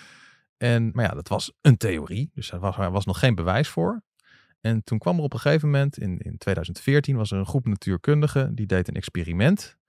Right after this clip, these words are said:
En die dachten, "Bingo, we hebben ontdekt dat die kosmische inflatie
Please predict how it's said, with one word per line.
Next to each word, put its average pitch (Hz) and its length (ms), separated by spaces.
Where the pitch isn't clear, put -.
En 104 100
die 98 100
dachten, 90 380
"Bingo, 117 600
we 120 80
hebben 131 200
ontdekt 110 380
dat 143 140
die 104 160
kosmische 160 480
inflatie 120 640